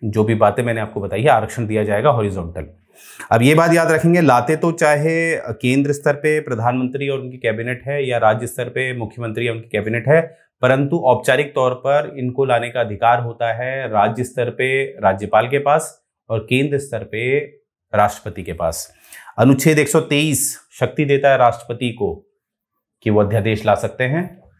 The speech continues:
और अनुच्छेद दो सौ तेरह शक्ति देता है राज्यपाल को कि वो अध्यादेश ला सकते हैं राज्य स्तर पे।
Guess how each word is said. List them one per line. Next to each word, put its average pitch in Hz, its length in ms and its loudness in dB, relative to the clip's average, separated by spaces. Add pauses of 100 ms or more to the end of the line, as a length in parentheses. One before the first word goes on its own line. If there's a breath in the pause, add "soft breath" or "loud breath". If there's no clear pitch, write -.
(420)
और 104 120 2
अनुच्छेद 123 680 0
दो 123 180 2
सौ 151 140 4
तेरह 120 460 2 (220)
शक्ति 131 300 -4
देता 123 260 2
है 110 60 4
राज्यपाल 107 480 -2
को 160 220 -4
कि - 220 -10
वो 107 120 -8
अध्यादेश 104 500 -4
ला 92 80 0
सकते - 260 -6
हैं 135 80 0
राज्य 95 260 0
स्तर - 200 -12
पे। - 140 -16